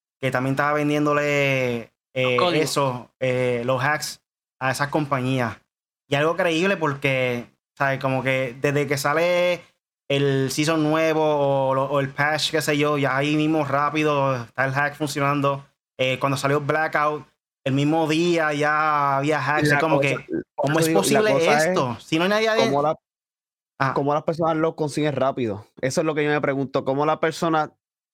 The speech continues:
Speaker 3: dan con el hack rápido? Porque si te pones a ver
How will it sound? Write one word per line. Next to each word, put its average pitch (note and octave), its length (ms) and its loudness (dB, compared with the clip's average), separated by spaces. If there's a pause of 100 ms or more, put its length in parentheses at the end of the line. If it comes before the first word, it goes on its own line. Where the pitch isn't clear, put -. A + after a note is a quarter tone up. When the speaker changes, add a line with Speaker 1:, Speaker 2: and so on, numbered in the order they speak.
Speaker 3:
dan D#3 340 0
con D#3+ 240 0
el C#3 100 0
hack C#3 220 -2
rápido? A#2+ 520 0
Porque A#2+ 400 -2 (280)
si - 80 -6
te C3 100 0
pones C3+ 200 0
a E3 120 2
ver F3 300 0